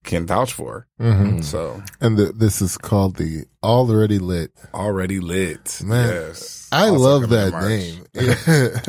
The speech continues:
Speaker 2: <laughs>
Speaker 1: Thanks. Yeah.
Speaker 2: Yeah, you got a fan in me. I'm, I'm gonna be up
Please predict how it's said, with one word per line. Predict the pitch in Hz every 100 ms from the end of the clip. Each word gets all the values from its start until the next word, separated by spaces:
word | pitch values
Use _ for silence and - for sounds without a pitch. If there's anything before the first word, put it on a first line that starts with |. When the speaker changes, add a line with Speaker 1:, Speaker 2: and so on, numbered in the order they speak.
| -
Speaker 2:
<laughs> |
Speaker 1:
Thanks. | - 90 92 - - - - 78
Yeah. | 82
Speaker 2:
Yeah, | 80 -
you | - 131
got | 131 120
a | 95
fan | - 113 113 110
in | 95
me. | 98 98
I'm, | 90 120 -
I'm | 117
gonna | 107
be | 98 98
up | 90